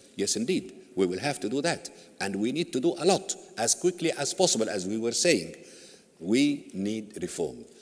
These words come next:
That's why if you ask me what is the agenda of the Arab world or the Arab League, I would say reform,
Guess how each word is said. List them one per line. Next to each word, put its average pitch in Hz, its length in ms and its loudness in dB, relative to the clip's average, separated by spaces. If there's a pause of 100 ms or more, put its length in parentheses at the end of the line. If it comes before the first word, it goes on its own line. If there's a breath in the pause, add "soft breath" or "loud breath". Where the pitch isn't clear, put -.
(160 loud breath)
That's 113 220 4
why 131 160 4
if 117 180 0
you 208 140 8
ask - 260 2
me 117 160 2
what 196 240 2
is 113 140 -2
the 113 80 4
agenda 104 400 2
of 78 220 -8
the 80 280 -8
Arab 87 260 -2
world 82 320 0
or 90 100 0
the 82 140 -4
Arab 87 240 0
League, - 260 -10 (380 loud breath)
I 139 140 2
would 131 180 6
say 117 300 4 (240)
reform, 120 440 4